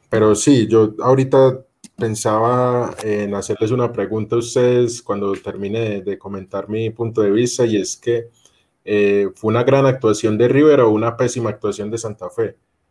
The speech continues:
Puede ser cualquiera de las dos, o incluso ambas. Para mí pesó más la mala actuación de Santa Fe, porque,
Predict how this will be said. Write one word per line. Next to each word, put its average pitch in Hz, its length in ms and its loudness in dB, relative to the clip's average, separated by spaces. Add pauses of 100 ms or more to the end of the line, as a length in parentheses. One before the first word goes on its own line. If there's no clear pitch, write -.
(480)
Puede 110 540 4
ser 117 300 0
cualquiera 113 360 0
de 104 80 2
las 92 180 0
dos, 139 440 -2 (260)
o 101 120 -2
incluso 101 480 -2
ambas. 135 440 0 (380)
Para 104 220 -2
mí 107 400 -6 (420)
pesó 131 400 0
más 131 480 -2
la 123 220 -2
mala 127 280 0
actuación 107 460 -4
de 117 80 -2
Santa 101 340 -8
Fe, 135 280 0
porque, 101 920 -4